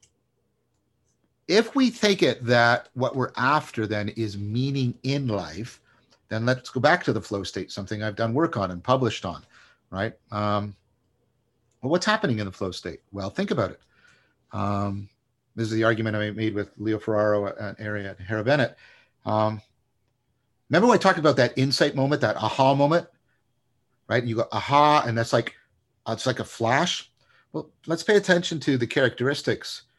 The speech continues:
in the flow state. It's, things are super salient. There's an ongoing sense of discovery. You, it, it seems to be self-organizing, how, happening of its own accord, right? Well,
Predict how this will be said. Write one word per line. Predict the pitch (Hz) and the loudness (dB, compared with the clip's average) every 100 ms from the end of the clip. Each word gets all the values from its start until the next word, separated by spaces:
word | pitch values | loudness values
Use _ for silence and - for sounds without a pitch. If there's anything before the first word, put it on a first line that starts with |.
| _ _ _ | _ _ _
in | 113 | -12
the | 107 | -6
flow | - 165 | 0 0
state. | - 101 - | 0 -4 -6
It's, | - | -8
things | - 127 | -6 -4
are | 117 | -4
super | - 165 151 | -2 -2 -2
salient. | - 147 143 147 127 | -2 0 0 0 -2
There's | 110 | -2
an | 117 | 0
ongoing | 127 135 139 127 | 2 2 0 -2
sense | 143 127 | -4 -4
of | 120 | -6
discovery. | 113 - 135 120 127 131 127 - - - | -10 0 0 2 0 0 -4 -16 -20 -6
You, | 117 - | -6 -2
it, | 123 - | -4 -2
it | 123 | -6
seems | - 160 135 | -4 -4 -2
to | 135 | 0
be | 135 | 0
self-organizing, | 117 - 170 170 - 151 147 147 147 135 151 143 - - | 2 6 6 4 2 4 6 6 6 4 2 0 -6 -10
how, | - 143 143 | 4 4 6
happening | 147 156 147 139 | 2 2 2 2
of | 135 | 2
its | 123 - | 0 0
own | 131 | 0
accord, | 123 - 151 147 147 135 - - _ | 0 2 4 6 6 2 -6 -20 _
right? | 120 - | -8 -2
Well, | 147 - | -2 -2